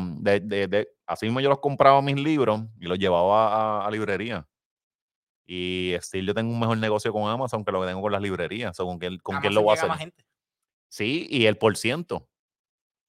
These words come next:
Speaker 1: Entonces tú vas a una librería, por ejemplo, tú vas, y es sesenta cuarenta, yo sé que tienen que ganar, pero entonces te compran bien poquito, y es, ¿para qué tú tienes
Speaker 2: No
Speaker 1: tu libro
Speaker 2: tiene,
Speaker 1: en la librería si no hay
Speaker 2: es
Speaker 1: una
Speaker 2: que
Speaker 1: producción cabrona ahí?
Speaker 2: no tiene la misma exposición.
Speaker 1: Ajá,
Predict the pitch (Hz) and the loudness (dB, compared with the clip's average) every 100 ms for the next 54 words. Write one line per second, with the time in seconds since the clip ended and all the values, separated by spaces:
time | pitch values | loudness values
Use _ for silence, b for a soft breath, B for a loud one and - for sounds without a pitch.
0 | _ - 135 123 101 107 120 127 131 135 | _ -8 -2 2 4 4 4 2 2 2
1 | 165 170 127 117 104 95 117 143 117 95 | 0 0 0 0 -2 -2 -2 -4 -6 -2
2 | 98 98 92 - 131 110 98 117 131 107 | -2 0 -4 -6 -8 -6 -2 0 2 2
3 | 92 87 82 76 98 107 110 113 120 113 | 0 -6 -6 -6 -6 -6 -6 -6 -6 -6
4 | 139 - 117 87 82 - 120 98 90 123 | -6 -10 -8 -6 -6 -10 -4 -4 -2 -4
5 | 110 87 - 113 104 113 120 120 110 98 | -4 -6 -2 -4 -2 -4 -4 -4 -2 -2
6 | 92 - 87 107 139 143 143 170 135 131 | -2 -2 -4 -2 -4 -4 0 2 4 4
7 | 135 127 131 127 104 98 92 101 104 123 | 6 4 4 2 2 0 -2 -2 -2 2
8 | 123 127 117 131 120 120 110 120 120 117 | 2 2 0 -6 0 4 4 4 0 -4
9 | 110 170 175 190 185 165 170 - 175 165 | -4 -4 -4 -6 -6 -6 -10 -12 -18 -18
10 | 139 117 101 101 101 98 98 117 151 | -20 -10 -6 -2 -2 -4 -4 -4 -4